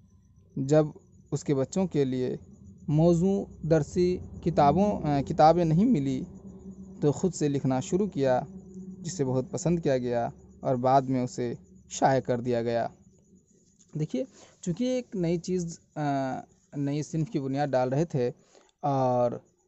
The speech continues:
इनका मकसद जो है समाज का, अ, इस्लाह करना था,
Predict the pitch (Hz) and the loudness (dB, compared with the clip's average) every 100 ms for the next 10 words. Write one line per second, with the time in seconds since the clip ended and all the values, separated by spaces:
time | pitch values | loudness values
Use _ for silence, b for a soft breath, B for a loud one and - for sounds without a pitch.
0 | - 147 143 131 127 - 180 160 139 127 | -4 -2 0 0 0 -2 -4 -2 -2 0
1 | 135 - - 131 131 143 - 127 - _ | -2 -4 -6 -2 -2 -2 -2 -2 -2 _
2 | _ _ _ 139 123 117 - - 139 139 | _ _ _ -6 -4 -4 -8 -6 -2 -2
3 | - 117 143 165 127 123 | -4 -2 0 2 2 0